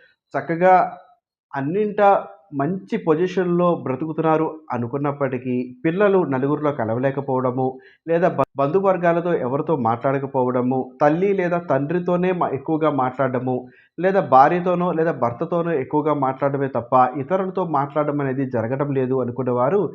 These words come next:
ఒక్కసారి ఆలోచించుకోవాలి. ఎందుకంటే, అది వారి మానసికమైనటువంటి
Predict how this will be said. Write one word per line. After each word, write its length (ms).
ఒక్కసారి 640
ఆలోచించుకోవాలి. 880
ఎందుకంటే, 480
అది 160
వారి 340
మానసికమైనటువంటి 1120